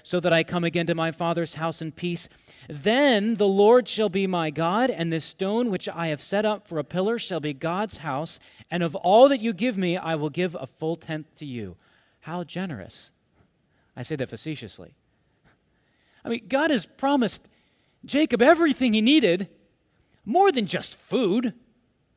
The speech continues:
more than just returning safely with his life. God says, "I'm gonna bless you, and I'm gonna multiply your descendants, and they're gonna inhabit this land." And Jacob says, "Okay, if you, if I get back here alive, and I have something to wear and something to eat,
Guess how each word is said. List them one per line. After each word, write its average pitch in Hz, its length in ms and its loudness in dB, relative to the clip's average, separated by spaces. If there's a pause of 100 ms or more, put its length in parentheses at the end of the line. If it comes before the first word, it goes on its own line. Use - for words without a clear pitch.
(1160)
more 330 240 2
than 294 120 2
just 226 220 0
returning 226 460 0
safely 240 440 0
with 196 140 2
his 180 140 -2
life. 247 340 2
God 262 200 0
says, 247 260 0
"I'm 294 160 0
gonna 226 180 0
bless 285 380 2
you, 196 300 0 (240)
and 240 120 0
I'm 233 100 2
gonna 226 140 2
multiply 254 480 4
your 208 120 2
descendants, 269 500 2 (160)
and 233 140 2
they're 262 100 6
gonna 233 160 2
inhabit 254 360 4
this 254 160 -2
land." 269 320 2
And 196 140 -4
Jacob 196 240 0
says, 180 160 -2 (120)
"Okay, 190 160 -4
if 180 100 -2
you, 220 180 -4
if 190 120 -6
I 208 100 2
get 220 160 2
back 208 180 0
here 202 140 -2
alive, 180 420 0 (160)
and 180 100 -2
I 185 60 2
have 190 100 -2
something 240 240 -2
to 233 60 2
wear 226 180 4
and 196 100 -2
something 220 260 -2
to 190 60 -2
eat, 220 200 -2